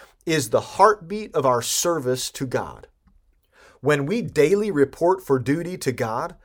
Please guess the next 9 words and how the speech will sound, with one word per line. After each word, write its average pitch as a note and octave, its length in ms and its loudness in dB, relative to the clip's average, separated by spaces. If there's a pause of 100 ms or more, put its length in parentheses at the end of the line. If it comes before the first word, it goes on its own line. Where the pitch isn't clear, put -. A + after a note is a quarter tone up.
(300)
bringing E3+ 420 2
our C3 120 6
gifts C3+ 440 -2
and B2+ 140 -6
talents E3 460 -4
for B2 180 -4
Him F#3+ 240 -4
to G3+ 140 -10
use, A#3 560 -10